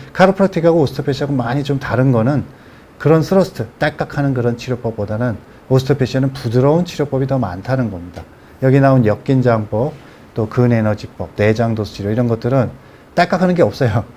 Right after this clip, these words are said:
손으로 부드럽게 눌러주고 만져주고 이런, 어, 좀 안전한 치료라 그럴까요? 아, 물론 여기서 잘못하면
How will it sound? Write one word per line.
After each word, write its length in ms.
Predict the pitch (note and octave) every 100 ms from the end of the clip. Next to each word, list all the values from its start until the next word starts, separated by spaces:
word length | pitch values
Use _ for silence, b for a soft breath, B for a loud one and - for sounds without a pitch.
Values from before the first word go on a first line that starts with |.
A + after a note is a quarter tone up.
| B B
손으로 360 | - F#3 F3 E3
부드럽게 380 | A#2+ B2+ C3+ C#3
눌러주고 500 | A#2+ A2 A2+ A2 A#2
만져주고 680 | F#2+ F2+ G2+ F#2+ G2+ D#3 F3+
이런, 400 | B2 B2+ A#2 A2+ -
어, 160 | G#2 G2
좀 160 | A2+ A2
안전한 340 | B2+ D#3+ D3
치료라 340 | - B2+ A2+
그럴까요? 360 | G2+ G2 - B2 B B B B
아, 80 | A2+
물론 240 | B2+ D3+
여기서 260 | C3 B2 C3
잘못하면 640 | G#2 A2+ A#2+ B2 C3